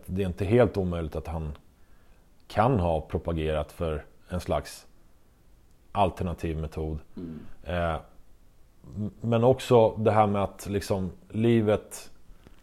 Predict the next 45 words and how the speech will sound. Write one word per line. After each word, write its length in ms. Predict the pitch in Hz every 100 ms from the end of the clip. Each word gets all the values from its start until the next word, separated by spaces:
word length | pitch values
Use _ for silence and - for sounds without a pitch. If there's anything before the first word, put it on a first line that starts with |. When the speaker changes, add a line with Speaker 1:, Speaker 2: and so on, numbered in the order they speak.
| - - - - -
Speaker 1:
skrattar 520 | - 110 95 - 101
åt 180 | 92 104
en 80 | 104
i 80 |
ansiktet. 720 | 110 98 - 123 - 85 - 90
När 100 | 101
man 300 | 95 92 92
då 80 | 92
Speaker 2:
Mm. 120 | 87
Speaker 1:
själv 360 | 123 110 107 92 - _ _ - - -
väljer 500 | 101 113 117 110 104
att 240 | 92 -
bli 260 | 95 90 85
läkare 520 | 98 98 - 98 92
för 140 | -
att 60 | 95
hjälpa 320 | 101 90 107
människor. 520 | 101 87 76 82 85 - - - -
Speaker 2:
Ja. 180 | - 85 -
Speaker 1:
Och 360 | - 101 - -
i 140 | - 101
den 200 | 107 101
stunden, 520 | - 110 104 95 80
för 100 | 113
att 160 | 104 -
hur 260 | - 127 143
man 180 | 131 107
än 120 | 95
vrider 220 | 95 92
och 60 | 95
vänder 260 | 117 107
på 120 | 85 85
den 140 | 82
här 140 | 85
historien 480 | 82 - 107 92 65 -
så 160 | - 90
kom-, 200 | 101 101
Speaker 2:
Precis. 160 | -
Speaker 1:
kommer 160 | - 104
man 120 | 101
inte 120 | 90 -
ifrån 160 | 107
det 80 | 101
faktumet 460 | 101 95 - 82 85
att 260 | 80 -